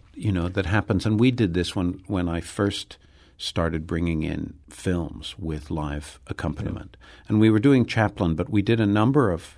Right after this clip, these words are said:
Speaker 1: things where a couple of times I said to the audience, "You realize that the sound you're hearing from the orchestra is purely the sound of these acoustic
Speaker 2: Mm-hmm.
Speaker 1: instruments in the hall. There are no loudspeakers. This is not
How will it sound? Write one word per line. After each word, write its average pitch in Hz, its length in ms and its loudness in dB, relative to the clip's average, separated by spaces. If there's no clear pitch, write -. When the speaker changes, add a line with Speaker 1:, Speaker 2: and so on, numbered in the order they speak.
Speaker 1:
things 85 520 -6
where 92 380 0
a - 60 -6
couple 143 340 0
of 110 100 0
times 101 360 0
I 92 120 2
said - 520 -4
to 87 120 -6
the - 220 -10
audience, 101 500 -4
"You 95 160 2
realize 95 640 -2
that - 200 -8
the 82 80 -8
sound 127 440 -2
you're 117 100 -4
hearing 127 340 -4
from 85 200 -6
the 85 100 -4
orchestra - 540 -12
is - 120 -20
purely 127 460 0
the 104 120 -4
sound 95 360 -4
of 82 80 -8
these 85 200 -4
acoustic - 420 -4
Speaker 2:
Mm-hmm. 87 100 -2
Speaker 1:
instruments 80 480 -6
in 80 80 -2
the 78 80 -4
hall. 78 400 -6
There 95 180 0
are 92 40 -2
no 104 200 0
loudspeakers. - 760 -6
This - 220 -12
is 85 220 -10
not 101 320 0